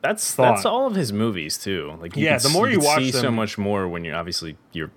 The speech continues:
Speaker 1: looking for other things.
Speaker 2: Exactly. Or, or you,
Speaker 1: Um,
Speaker 2: like, you hear a line that seems like a throwaway line in the beginning, but when you know the ending, it's actually setting up the ending.
Speaker 1: Yeah.
Speaker 2: Uh, which I, I thought was, there's a lot of that in this, and it's
Speaker 1: Mm-hmm.
Speaker 2: just beautiful.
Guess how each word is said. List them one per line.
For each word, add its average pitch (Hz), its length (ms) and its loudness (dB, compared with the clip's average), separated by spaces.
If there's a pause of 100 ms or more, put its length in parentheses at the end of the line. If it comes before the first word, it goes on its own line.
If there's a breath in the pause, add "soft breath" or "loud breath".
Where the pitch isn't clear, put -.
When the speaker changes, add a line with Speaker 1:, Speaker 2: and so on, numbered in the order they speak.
Speaker 1:
looking 80 440 -4
for 80 240 -4
other 78 180 -4
things. - 340 -6
Speaker 2:
Exactly. 123 540 -2
Or, 143 200 2
or 156 260 2
you, 147 180 2
Speaker 1:
Um, 143 60 4
Speaker 2:
like, 135 220 0 (240 loud breath)
you 156 180 2
hear 180 400 0
a 151 120 0
line 147 680 2 (260)
that 143 240 -2
seems 180 320 0
like 147 140 2
a 127 60 -2
throwaway 147 560 2
line 127 280 0
in 123 100 -2
the 120 60 -2
beginning, 120 540 -2
but 127 160 -2
when 135 180 0
you 131 80 -2
know 135 220 0
the 123 180 -2
ending, 123 280 -2
it's 113 160 -8
actually 113 280 -4
setting 117 360 0
up 110 160 -4
the 113 120 -2
ending. 107 360 -2 (320 loud breath)
Speaker 1:
Yeah. 85 300 0 (200)
Speaker 2:
Uh, 110 260 4
which 107 200 -2
I, 113 320 0
I - 20 2
thought 110 260 0
was, 104 260 -6
there's 117 260 0
a 113 40 -2
lot 110 200 4
of 104 100 0
that 104 140 0
in 98 80 -8
this, 104 260 -6
and 117 80 -4
it's 95 120 -2
Speaker 1:
Mm-hmm. 87 40 -2
Speaker 2:
just 95 160 2
beautiful. 113 480 2